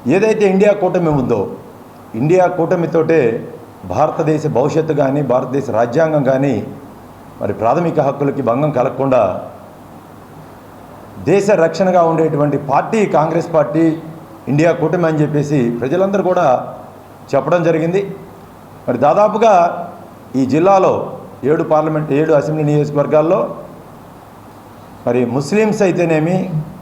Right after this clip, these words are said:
క్రిస్టియన్స్, ఎస్సీలు చాలా వరకు కూడా "మేము ఓట్లు వేసాం కాంగ్రెస్ పార్టీకి"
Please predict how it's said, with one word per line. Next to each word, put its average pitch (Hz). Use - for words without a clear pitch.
క్రిస్టియన్స్, 190
ఎస్సీలు 156
చాలా 196
వరకు 220
కూడా 175
"మేము 165
ఓట్లు 185
వేసాం 180
కాంగ్రెస్ 156
పార్టీకి" 143